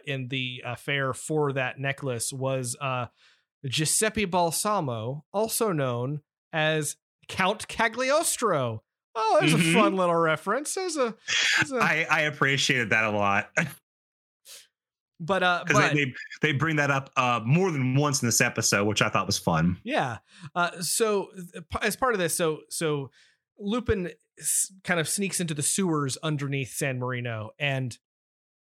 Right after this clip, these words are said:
Speaker 1: Nix keeps following him, and Nix knows where all of the exits to the sewers are. So he will use his super hearing Daredevil powers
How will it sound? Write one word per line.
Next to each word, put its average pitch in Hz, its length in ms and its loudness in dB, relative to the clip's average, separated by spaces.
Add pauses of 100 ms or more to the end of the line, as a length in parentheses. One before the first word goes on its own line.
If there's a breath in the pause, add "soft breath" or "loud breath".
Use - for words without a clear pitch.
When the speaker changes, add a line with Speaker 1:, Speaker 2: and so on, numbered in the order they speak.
(200)
Speaker 1:
Nix 165 360 2
keeps 170 220 -4
following 156 440 0
him, 120 340 -6 (320)
and 143 180 0
Nix 175 240 0
knows 160 240 2
where 139 220 -2
all 156 220 2
of 143 120 0
the 139 200 -2
exits 131 460 -2
to 147 140 0
the 131 120 -4
sewers 131 420 -2
are. 110 320 -6 (240 soft breath)
So 143 460 0 (160 soft breath)
he 180 180 -2
will 143 380 0 (280)
use 175 420 0
his 156 440 0
super 170 640 0
hearing 156 540 -2
Daredevil 143 460 0
powers 117 640 0